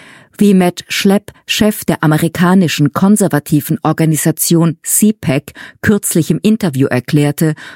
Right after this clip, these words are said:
fungiert Viktor Orbán inzwischen als Mentor für eine wachsende Zahl europäischer Politiker im Kampf gegen die globalistische Agenda. Laut Schlepp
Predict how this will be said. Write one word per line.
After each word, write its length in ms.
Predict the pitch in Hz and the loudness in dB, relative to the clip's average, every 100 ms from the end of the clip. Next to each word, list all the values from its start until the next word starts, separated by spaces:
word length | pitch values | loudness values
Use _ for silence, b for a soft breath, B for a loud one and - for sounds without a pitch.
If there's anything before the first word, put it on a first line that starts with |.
| B | B
fungiert 600 | - 190 180 196 214 175 | -2 0 2 0 0 -2
Viktor 400 | 165 - 160 - | -4 -2 -2 0
Orbán 540 | 147 156 160 170 175 160 B | 0 0 0 2 0 -2 B
inzwischen 480 | B 185 - 185 196 | B -2 0 0 0
als 300 | - 190 - | 0 -2 0
Mentor 560 | 190 185 196 156 127 120 | 0 2 0 0 0 -2
für 180 | - 180 | -4 -2
eine 220 | 170 170 | 0 0
wachsende 480 | 151 151 - 190 180 | 0 -4 -2 0 0
Zahl 460 | - 175 151 151 151 B B | 0 0 2 0 -2 B B
europäischer 640 | - 180 180 202 214 - 151 | -2 0 0 2 0 0 -2
Politiker 680 | - 143 147 - 156 170 151 B B | 0 0 0 -2 -2 -2 -2 B B
im 140 | 196 190 | -2 -2
Kampf 380 | 175 165 - | -2 -2 -2
gegen 240 | - 175 185 | -2 0 0
die 140 | - | 0
globalistische 800 | - 160 165 143 - 143 - 151 | 0 0 2 0 -2 -2 -2 -2
Agenda. 580 | 160 143 160 165 135 113 _ B B B B | -2 0 0 0 -2 -4 _ B B B B
Laut 340 | B 165 160 - | B 2 0 -4
Schlepp 480 | - - 196 214 - | -4 0 0 -2 -8